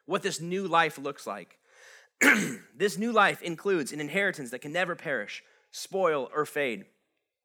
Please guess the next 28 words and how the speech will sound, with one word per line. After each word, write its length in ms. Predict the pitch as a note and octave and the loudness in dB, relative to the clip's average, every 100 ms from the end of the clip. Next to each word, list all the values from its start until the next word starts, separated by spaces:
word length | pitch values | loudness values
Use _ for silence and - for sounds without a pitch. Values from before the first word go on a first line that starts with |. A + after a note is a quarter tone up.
| _ | _
He 80 | - | -10
brings 320 | E3 F#3+ F#3 | -2 0 0
in 80 | F3 | -2
this 160 | D#3+ - | -6 -2
idea 340 | C#3+ C3+ C#3 | -2 -2 -4
of 60 | C3+ | -4
an 60 | |
inheritance. 500 | C3 A2+ C3 B2 A2 | -6 -6 -6 -6 -8
Who 100 | G2 | -10
gets 200 | C#3 E3 | -10 -8
an 80 | C#3 | -10
inheritance 580 | A2 A2 G2 F#2+ - - _ _ | -8 -6 -8 -10 -18 -20 _ _
in 80 | B2 | -6
modern 220 | C3+ B2+ | -4 -2
day 80 | A#2 | -6
society? 320 | A2 G2 F#2 - | -10 -14 -16 -16
In 180 | B2+ | -16
children, 420 | - - F#3+ A#2+ F2+ | -8 -4 -4 -6 -6
right? 260 | C#3 F3 - - - | -4 -4 -8 -20 -16
He 80 | E3+ | -6
brings 300 | F#3+ F#3 F3 | -4 -2 -4
in 80 | |
this 160 | D#3 C#3+ | -8 -10
relational 720 | C3+ D3 C#3 E3 F3 - C#3 | -4 -2 -2 -4 -4 -6 -6
aspect 500 | A#2 C3 - B2 G#2 | -4 -4 -4 -6 -8
to 60 | A2+ | -10
this 180 | G2+ - | -12 -10
thing, 240 | F#2+ F2 | -12 -14